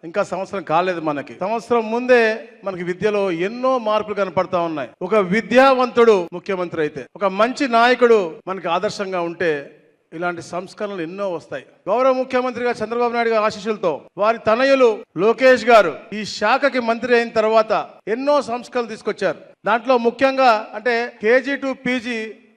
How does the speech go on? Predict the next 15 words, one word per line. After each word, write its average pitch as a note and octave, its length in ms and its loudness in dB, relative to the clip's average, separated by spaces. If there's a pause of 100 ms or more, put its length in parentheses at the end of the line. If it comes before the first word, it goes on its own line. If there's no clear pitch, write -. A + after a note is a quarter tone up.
(240)
ఒక G3 80 -6 (160)
పాఠ్య C4 380 0 (180)
ప్రణాళికను B3+ 560 0
వేసుకున్నారు. G3 400 -8 (260)
విలువలతో C4 540 0
కూడినటువంటి G#3+ 400 -6 (100)
పాఠ్య F#3 300 -8
ప్రణాళిక. D3 320 -12 (280)
పిల్లలకి C4 300 0 (100)
మంచి B3+ 200 -4 (140)
పునాది C4+ 440 2
వేస్తే B3+ 300 2 (720)
వారి F3+ 140 -4 (100)
భవిష్యత్తు A#3 500 -2 (520)
అద్భుతంగా A3 420 -4